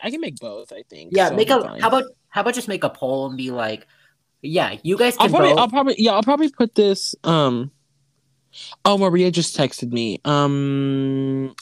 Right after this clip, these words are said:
Speaker 1: okay. <laughs>
Speaker 2: Is Maria rejoining?
Speaker 1: Oh, no, she, she's fine. She said that she had to leave because, um,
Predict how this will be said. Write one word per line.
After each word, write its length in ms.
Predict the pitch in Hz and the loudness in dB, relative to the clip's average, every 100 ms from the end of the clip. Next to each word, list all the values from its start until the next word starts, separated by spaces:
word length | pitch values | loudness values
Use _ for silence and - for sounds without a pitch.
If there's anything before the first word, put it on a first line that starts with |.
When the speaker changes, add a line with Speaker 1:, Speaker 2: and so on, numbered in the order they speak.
| - | -6
Speaker 1:
okay. 440 | 254 143 117 135 - | -4 -2 -4 -6 -12
<laughs> 1040 | _ - - - - - _ _ _ _ _ | _ -2 0 0 -8 -10 _ _ _ _ _
Speaker 2:
Is 100 | 151 | -4
Maria 340 | 165 165 170 | -2 -2 -2
rejoining? 520 | 170 160 170 170 180 - _ _ _ - - | -4 -2 -4 -4 -10 -16 _ _ _ -6 2
Speaker 1:
Oh, 140 | 233 | 4
no, 280 | 233 226 220 | 4 4 2
she, 240 | 214 - | 0 -4
she's 280 | - 240 220 | -2 -2 0
fine. 300 | - 165 160 | -2 -2 -2
She 160 | 165 - | -4 -8
said 240 | - 214 | -2 -2
that 180 | 180 170 | 0 -2
she 140 | - 180 | -4 -4
had 180 | 175 | -6
to 80 | 160 | -6
leave 240 | 143 127 127 | -2 -2 -2
because, 600 | 127 135 127 123 123 - | -4 -6 -6 -6 -8 -10
um, 560 | 127 127 120 120 123 | -8 -8 -8 -12 -14